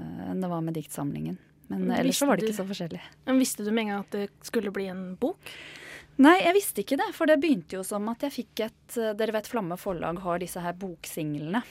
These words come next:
Speaker 2: Mm.
Speaker 1: eh, som er bare, skal være korte tekster på, ja, kanskje sånn maks tjue sider,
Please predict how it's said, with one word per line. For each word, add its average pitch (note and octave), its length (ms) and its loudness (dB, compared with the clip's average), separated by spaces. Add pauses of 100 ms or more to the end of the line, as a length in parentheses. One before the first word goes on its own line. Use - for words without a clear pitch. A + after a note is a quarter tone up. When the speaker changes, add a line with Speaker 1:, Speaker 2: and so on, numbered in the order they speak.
(140)
Speaker 2:
Mm. B3 240 -10
Speaker 1:
eh, F3 220 -4
som - 180 -6
er E3 100 -2
bare, D#3 480 -4
skal - 200 -6
være D#3+ 200 -6
korte - 320 -8
tekster - 480 -12
på, - 260 -10
ja, - 120 -6 (200)
kanskje - 300 -14
sånn - 160 -8
maks - 340 -8
tjue - 640 -6
sider, - 540 -2